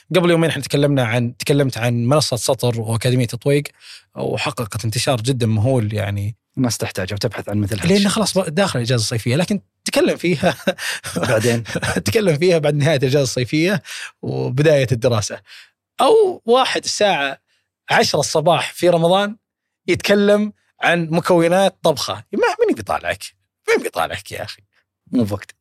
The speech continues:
Speaker 1: مو بوقت.
Speaker 2: إذن اختيار الوقت المناسب، ملامسة احتياجات الناس.
Speaker 1: صحيح.
Speaker 2: الاختصار، وهذه ميزة ما شاء الله تبارك الله حاضرة عندك.
Speaker 1: صحيح.
Speaker 2: وغزارة المعلومات زي ما ذكرت في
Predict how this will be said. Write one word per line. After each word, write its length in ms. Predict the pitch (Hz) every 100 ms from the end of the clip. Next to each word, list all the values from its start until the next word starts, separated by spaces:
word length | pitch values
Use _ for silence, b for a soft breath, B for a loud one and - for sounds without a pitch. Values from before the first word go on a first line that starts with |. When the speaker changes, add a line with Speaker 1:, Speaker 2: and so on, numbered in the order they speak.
| -
Speaker 1:
مو 120 | 403
بوقت. 160 | 208 135
Speaker 2:
إذن 100 | 135
اختيار 280 | 123 156 127
الوقت 240 | 123 -
المناسب، 480 | 110 110 120 - 127
ملامسة 400 | 120 127 117 107
احتياجات 540 | - - 120 110 113 120
الناس. 440 | 113 123 151 -
Speaker 1:
صحيح. 360 | 196 123 98 -
Speaker 2:
الاختصار، 500 | 131 127 - - 147
وهذه 260 | 117 123 120
ميزة 240 | 131 113
ما 100 | 117
شاء 100 | 110
الله 120 | 110 104
تبارك 280 | 113 110
الله 100 | 117
حاضرة 340 | 104 127 110 110
عندك. 420 | 117 120 - - -
Speaker 1:
صحيح. 400 | - 120 120 - _
Speaker 2:
وغزارة 680 | - 131 151 135 120 143 123
المعلومات 320 | 117 117 143
زي 140 | 107 123
ما 100 | 120
ذكرت 280 | 120 147
في 260 | - 143 156